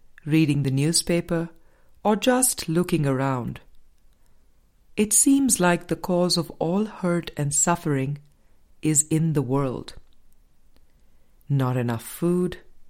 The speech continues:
not enough clean air to breathe, pesticides, diseases, burglars, and wars.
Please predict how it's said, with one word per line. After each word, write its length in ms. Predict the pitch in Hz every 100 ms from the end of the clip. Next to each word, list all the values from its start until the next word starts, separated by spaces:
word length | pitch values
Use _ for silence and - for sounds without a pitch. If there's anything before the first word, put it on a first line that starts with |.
| - - -
not 240 | 139 139 131
enough 340 | 127 120 -
clean 340 | - 147 135 -
air 280 | 151 175 190
to 140 | 196
breathe, 460 | 165 175 180 180 175 - _ _ _ _ _ - -
pesticides, 960 | 180 185 - 180 - 170 165 165 156 - - - _ -
diseases, 960 | 143 131 165 175 170 180 175 151 - - _ -
burglars, 920 | 110 139 160 170 165 165 175 170 - - - _ _ -
and 240 | 165 147 123
wars. 600 | 123 123 113 - -